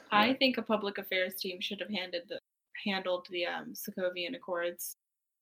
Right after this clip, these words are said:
Speaker 1: They should have dealt with, like, the government relations aspect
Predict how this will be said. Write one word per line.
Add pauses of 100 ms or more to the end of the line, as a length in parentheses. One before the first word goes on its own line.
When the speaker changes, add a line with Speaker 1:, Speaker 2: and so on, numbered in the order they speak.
Speaker 1:
They
should (160)
have
dealt
with,
like,
the
government
relations
aspect